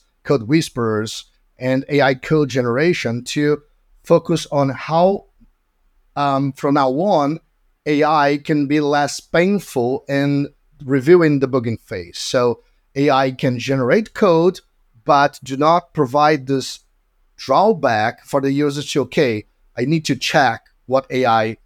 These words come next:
did." So, okay, I still need to check, but how can I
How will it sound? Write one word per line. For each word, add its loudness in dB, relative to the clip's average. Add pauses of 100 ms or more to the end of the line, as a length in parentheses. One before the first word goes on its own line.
did." -2 (480)
So, 2
okay, 0
I 2
still 0
need 2
to -2
check, 0
but 0
how -2
can 0
I 0